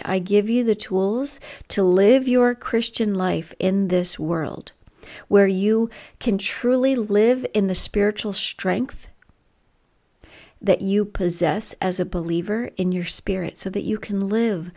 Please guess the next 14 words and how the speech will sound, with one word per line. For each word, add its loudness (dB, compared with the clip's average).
walking -2
in 0
the -4
Spirit -2
in -2
the -2
way -2
that -6
the -6
Bible -6
tells -8
us -8
to -10
do. -4